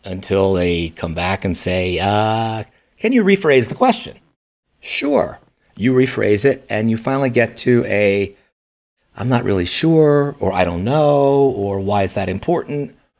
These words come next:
or something along those lines. The problem we have when we actually get someone on the phone that agrees to talk to us is we do all the talking.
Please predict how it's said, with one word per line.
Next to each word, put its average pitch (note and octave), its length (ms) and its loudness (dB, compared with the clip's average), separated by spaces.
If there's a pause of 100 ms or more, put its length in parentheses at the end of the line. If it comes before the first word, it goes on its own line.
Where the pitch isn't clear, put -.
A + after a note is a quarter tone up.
(140)
or A2+ 80 -10
something B2+ 380 0
along G#2+ 320 2
those G2 180 -2
lines. G#2+ 540 -4 (880)
The - 80 -20
problem G3+ 480 0
we A2+ 120 2
have G#2 420 -2
when G2 120 2
we G#2+ 120 4
actually A#2 300 2
get G2 300 2
someone D3+ 320 2
on D3+ 120 0
the D3 60 0
phone E3 440 -4 (560)
that - 100 -6
agrees A2+ 360 2
to - 60 -8
talk C3+ 260 2
to F#3+ 80 -2
us F#3+ 180 -2
is E3+ 280 -4 (520)
we C#3 320 0
do E3 160 4
all C3+ 160 4
the D3 80 -4
talking. G3+ 460 -6